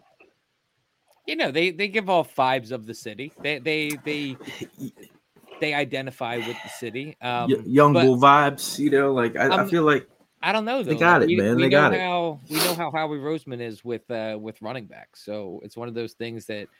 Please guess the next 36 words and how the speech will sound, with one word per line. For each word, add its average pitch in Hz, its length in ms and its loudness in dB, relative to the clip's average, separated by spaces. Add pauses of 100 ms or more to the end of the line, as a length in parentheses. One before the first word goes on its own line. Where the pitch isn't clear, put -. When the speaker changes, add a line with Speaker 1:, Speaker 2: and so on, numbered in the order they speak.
(240)
Speaker 1:
I'm 165 160 2
enjoying 165 440 -2
the 127 80 -6
times 135 380 -6
while 113 120 -6
the 101 60 -16
times 120 320 -8
are 95 80 -14
here, 110 380 -10
but 92 220 -16 (1160)
it's - 220 -16
not 135 260 -2
a 120 60 -10
guarantee 117 760 -8 (120)
that 107 140 -8
Swift 107 300 -8
is 95 80 -14
gonna 101 160 -14
be 101 120 -12
here 107 180 -10
again 104 220 -12
next 90 220 -18
year. - 100 -10
I, 131 220 -2
I 147 40 0
think 262 360 -8
that 139 240 -2
it 143 80 -4
will 127 160 -4
be 135 160 -8
the 127 140 -6
right 117 260 -6
move, 139 560 -2 (400)
but, 131 260 0
you 165 120 -2
know, 131 280 -4